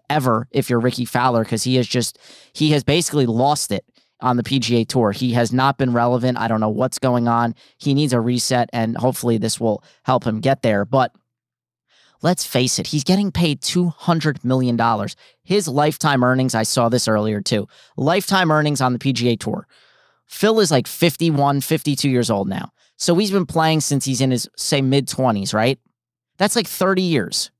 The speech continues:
Lifetime earnings, not sponsorships, none of that. Lifetime earnings is ninety-five million.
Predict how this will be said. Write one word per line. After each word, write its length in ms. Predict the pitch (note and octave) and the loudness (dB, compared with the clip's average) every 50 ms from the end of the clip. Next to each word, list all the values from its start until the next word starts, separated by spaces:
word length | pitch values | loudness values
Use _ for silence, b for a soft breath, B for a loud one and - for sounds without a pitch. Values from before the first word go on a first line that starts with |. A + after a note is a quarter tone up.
| _ _ _ _ _ _ _ _ _ _ _ _ | _ _ _ _ _ _ _ _ _ _ _ _
Lifetime 640 | - C#3 D#3 F#3 G3 - - G3 F#3 F3+ F3+ E3+ - | -4 0 0 0 0 -2 -2 0 0 0 0 0 0
earnings, 480 | E3 E3 D#3+ C3+ A2 F#2+ F#2+ - - | 0 2 2 2 0 -2 -4 -6 -4
not 220 | - A#2 C3 D#3+ - | -2 0 0 0 -2
sponsorships, 880 | - - - D#3 D3+ D3 D3 C#3+ - D3 C3+ - - D3+ C#3 - - - | -4 -4 -2 0 0 2 0 0 -2 -4 -4 -2 -2 -2 -4 -4 -4 -2
none 220 | B2+ B2+ C3+ C#3 | 0 2 2 2
of 60 | B2+ | 2
that. 260 | A2 G#2 G2 - - _ _ _ _ _ _ _ _ _ _ | 2 0 -2 -6 -8 _ _ _ _ _ _ _ _ _ _
Lifetime 580 | - A#2+ C3+ D#3 F3 - - G3 F#3+ F#3+ F#3+ C#3+ | -2 0 0 0 0 0 0 0 0 2 2 2
earnings 520 | B2+ C#3+ C#3 C#3 C#3 C#3 C#3 C#3 - - - _ _ _ _ _ _ | 2 2 2 2 2 2 2 0 -2 -6 -10 _ _ _ _ _ _
is 440 | - D#3 C3 A#2 G#2+ G#2 G#2 - - _ _ _ _ - | -2 0 2 2 0 0 -2 -6 -8 _ _ _ _ -4
ninety-five 800 | - B2+ C3 C#3+ D3+ D#3+ E3 D#3+ D3 - C#3+ C3+ C3+ C3+ B2 G#2+ | -2 0 2 2 2 0 0 -2 -2 -2 0 0 0 0 0 0
million. 420 | B2 A#2+ A2 G2+ G2 F#2+ - - | 0 0 0 0 -2 -6 -8 -10